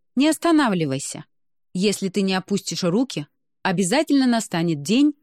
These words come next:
когда улыбка появится на твоём лице. Я уверена, что этот опыт сделал её сильнее. Думаю, теперь спорт для этой девушки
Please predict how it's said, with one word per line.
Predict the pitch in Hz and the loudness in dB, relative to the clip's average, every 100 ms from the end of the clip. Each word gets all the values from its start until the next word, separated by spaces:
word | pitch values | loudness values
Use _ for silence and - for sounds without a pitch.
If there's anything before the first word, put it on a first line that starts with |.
| _ _ _ | _ _ _
когда | 196 175 175 | -6 -2 -2
улыбка | 165 180 254 - 208 | 0 0 -2 -4 -6
появится | 165 160 165 180 - | -4 -2 -2 -4 -4
на | 160 | -6
твоём | 156 143 156 156 | -4 -6 -4 -4
лице. | 156 151 - 143 139 _ _ _ _ _ _ _ _ - | -4 -6 -8 -8 -10 _ _ _ _ _ _ _ _ -4
Я | 180 185 | 0 0
уверена, | 175 233 269 196 151 - _ | 2 2 2 0 -4 -12 _
что | - - - | -8 -6 -4
этот | 196 185 175 - | -4 -4 -6 -2
опыт | 220 262 208 - _ | -2 0 -4 -8 _
сделал | 156 151 196 220 175 | -8 -2 0 0 -2
её | 160 165 | -2 -4
сильнее. | - 170 170 156 147 147 _ _ _ _ _ _ _ - | -4 -2 -2 -2 -4 -8 _ _ _ _ _ _ _ -2
Думаю, | 247 359 220 160 - _ - | 2 2 2 -2 -6 _ -8
теперь | 208 240 220 | -4 0 -2
спорт | - - 202 202 - | -4 -4 -4 -4 -6
для | 175 170 | -4 -2
этой | 160 165 | -2 -4
девушки | 151 254 302 - - | 0 0 0 -2 -8